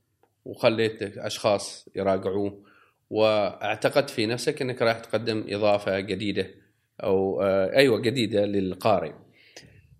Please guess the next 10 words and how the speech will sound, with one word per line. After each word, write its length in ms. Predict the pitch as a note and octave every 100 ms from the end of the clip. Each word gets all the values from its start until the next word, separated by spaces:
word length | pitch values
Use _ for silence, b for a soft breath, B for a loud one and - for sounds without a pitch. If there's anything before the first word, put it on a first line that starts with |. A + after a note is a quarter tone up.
| -
أنت 180 | F3+ F#3
ابذل 600 | D#3+ C#3+ E3+ D#3+ C#3 A#2
جهد 240 | B2 A2+
شوية 600 | - A2+ G2 A#2 D#3 - _ -
وتواصل 580 | G#2+ - D3 C#3 A#2+ G2
مع 140 | G2 F#2+
أكثر 280 | - - A#2+
من 220 | G2 F#2
دار 240 | G#2 F#2+ F2+
نشر، 300 | F2+ -